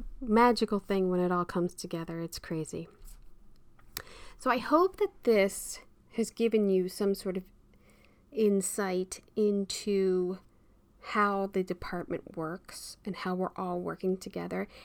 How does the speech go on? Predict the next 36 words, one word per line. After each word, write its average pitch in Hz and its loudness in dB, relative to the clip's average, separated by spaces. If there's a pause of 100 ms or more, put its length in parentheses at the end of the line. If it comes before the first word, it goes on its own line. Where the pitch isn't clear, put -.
and 226 -6
how 285 6
many 311 6
options 285 4
there 165 -2
are - -8 (540)
for - -10
anyone 240 4
out 240 -2
there 226 -2 (380)
who 233 0
is 220 0
interested 208 -2
in 196 0 (640)
getting 214 2
involved 226 0
in 196 2
the 190 0
art 180 -4
department 175 -6
and 180 -6
production 180 -6
design 170 -6
of 165 -12
T 175 -4
V 170 -4
and 170 -6
film. 175 -10 (880)
There's 240 2
many, 311 10
many 254 8
niches 196 2
that 185 -4
can 190 -2
be 175 -2
filled. 180 -8